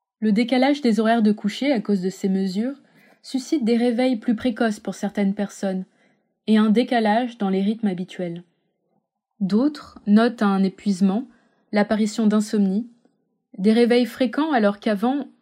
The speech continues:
leur sommeil était bon. On note également l'apparition de troubles,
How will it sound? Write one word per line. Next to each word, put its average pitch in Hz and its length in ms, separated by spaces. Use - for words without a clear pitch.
leur 214 160
sommeil 247 380
était 233 220
bon. 175 180
On 220 120
note 240 240
également 233 480
l'apparition 214 560
de 208 100
troubles, 208 540